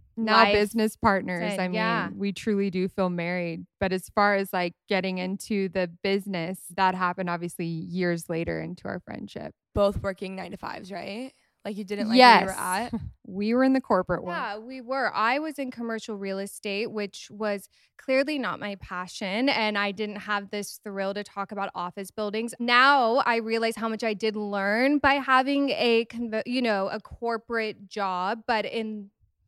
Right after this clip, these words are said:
Speaker 2: the time I was there, it was a lot of, like, G chat and not applying myself and counting down the hours. So as I got older, I realized that wasn't sustainable for my future. And I knew I always wanted to work. I've always worked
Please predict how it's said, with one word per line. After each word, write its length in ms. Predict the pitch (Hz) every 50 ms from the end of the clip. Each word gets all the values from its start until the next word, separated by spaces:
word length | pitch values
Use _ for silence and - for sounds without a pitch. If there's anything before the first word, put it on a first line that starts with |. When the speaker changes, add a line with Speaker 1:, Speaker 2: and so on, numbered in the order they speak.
| _
Speaker 2:
the 80 | - 214
time 300 | - - - 233 220 220
I 80 | 214
was 140 | 208 196 185
there, 240 | - - 220 220 214
it 20 | 208
was 140 | 214 208 -
a 60 | 208
lot 240 | 196 190 185 185 190
of, 80 | 185
like, 180 | 202 196 196 180
G 240 | 170 196 202 196 190
chat 460 | - - 220 190 185 185 185 190 185
and 160 | - 202 208
not 240 | 208 208 202 202 -
applying 500 | - 208 - - 214 202 196 190 196 196
myself 600 | 196 190 190 190 196 - - 208 196 190 190 190 -
and 200 | 202 196 196 185 - _ - _ _ _
counting 360 | - - 233 233 226 226 226 226
down 220 | 226 214 214 214
the 100 | 214 202 -
hours. 480 | - 190 196 196 196 202 202 196 196 -
So 140 | - 226 220
as 100 | 220 220
I 100 | 233 220
got 200 | 214 220 - -
older, 560 | - 214 214 214 208 214 208 202 196 196 196 - _ - - - _
I 100 | - 220
realized 400 | 226 214 214 214 208 214 208 208
that 160 | 220 196 -
wasn't 380 | 208 208 196 190 - 202 185 185
sustainable 1000 | - 208 - - - - 196 190 190 196 190 185 202 190 180 180 180 180 180 - - _
for 120 | - 247 233
my 160 | 226 220 214
future. 420 | 208 - - 247 262 - 208 180
And 100 | 175 180
I 80 | 196 202
knew 180 | 214 240 277 285
I 120 | 269 262
always 280 | 247 240 233 233 220 220
wanted 260 | 214 214 214 214 208 -
to 100 | 220 226
work. 540 | 190 190 214 233 214 190 196 262 285 - _ -
I've 120 | 202 196
always 300 | 208 208 208 220 233 202
worked 180 | 196 196 185